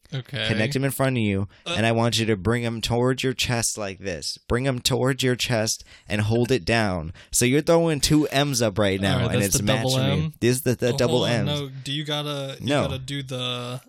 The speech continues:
Speaker 2: So,
Speaker 1: the
Speaker 2: so
Speaker 1: knuckles,
Speaker 2: you
Speaker 1: you know, for
Speaker 2: so
Speaker 1: the little
Speaker 2: people,
Speaker 1: humps?
Speaker 2: you know, people, you, you put your, you're singing, "I don't know what to do." You, you said the hand,
Speaker 1: All right,
Speaker 2: you
Speaker 1: I
Speaker 2: said
Speaker 1: got it.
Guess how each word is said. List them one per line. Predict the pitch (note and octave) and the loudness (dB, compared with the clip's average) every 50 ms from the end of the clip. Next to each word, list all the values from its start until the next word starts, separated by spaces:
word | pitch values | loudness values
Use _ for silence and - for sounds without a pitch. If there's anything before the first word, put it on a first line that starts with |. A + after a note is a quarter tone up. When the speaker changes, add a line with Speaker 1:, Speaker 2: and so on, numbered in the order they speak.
| _ _ _ | _ _ _
Speaker 2:
So, | - - A#2 C3 | -4 0 2 2
Speaker 1:
the | C3 C3 | 4 4
Speaker 2:
so | B2 C3 | 4 2
Speaker 1:
knuckles, | C#3 C#3+ - F3 E3+ F3+ G3 - - - - - - | 2 0 2 0 0 2 2 2 0 0 -2 -6 -4
Speaker 2:
you | - A2 | -2 -2
Speaker 1:
you | C3+ | 0
know, | C3 B2+ C3 B2 | 0 0 0 2
for | A2 | 2
Speaker 2:
so | - - B2+ | 2 4 4
Speaker 1:
the | A#2+ B2 | 2 2
little | B2 B2+ A#2+ A#2+ | 2 2 2 2
Speaker 2:
people, | - A2+ A2 | 2 2 2
Speaker 1:
humps? | B2+ E3 F#3 G3 - - - - | 2 0 -2 -4 -2 -2 -2 0
Speaker 2:
you | G#2+ A2 G2+ | 2 2 2
know, | A2 A#2 A2 G2+ F#2 F2+ | 2 2 2 2 2 0
people, | - - G2+ F2+ - G2 G2+ | 0 -2 -2 -2 0 0 0
you, | G2+ G#2 G#2 G#2 | 2 2 2 2
you | F2+ G2+ A2 A2 A2 F#2+ | 0 -2 -2 -2 -2 -2
put | - - D3 C#3 - - | 0 0 0 0 0 -2
your, | - C3+ B2+ A#2+ A#2+ B2 A#2+ | 0 0 2 2 2 2 2
you're | A#2+ A#2+ | 2 2
singing, | - - B2 A2 A2 A2+ G#2+ | 2 2 0 0 -2 -2 -2
"I | - G2+ C3 | 0 0 2
don't | D3 D3 C#3+ | 2 2 2
know | C#3+ C3+ | 0 0
what | B2+ - | 2 0
to | B2+ A#2 | 0 0
do." | A#2 B2 B2+ B2 B2 | 2 2 2 4 2
You, | A2+ G2+ G2 G2 | 2 0 0 0
you | G2 A2 A2+ G2+ | 0 0 0 0
said | - - B2 B2 B2 A2+ G#2+ F#2+ E2+ | 2 2 2 0 0 0 -4 -4 -2
the | F2 F#2+ | 0 2
hand, | A2 A#2 A2+ A#2 A#2 B2 | 2 2 2 2 2 2
Speaker 1:
All | B2 | 0
right, | - A#2+ A#2+ A#2+ | 0 -2 -2 -2
Speaker 2:
you | G2 G#2+ | -2 -2
Speaker 1:
I | - | 0
Speaker 2:
said | C3 A#2+ B2 | 0 0 0
Speaker 1:
got | B2 A#2 A2+ A#2 A#2+ | 0 -2 -2 -2 -2
it. | B2 A#2 A#2+ | -2 -4 -6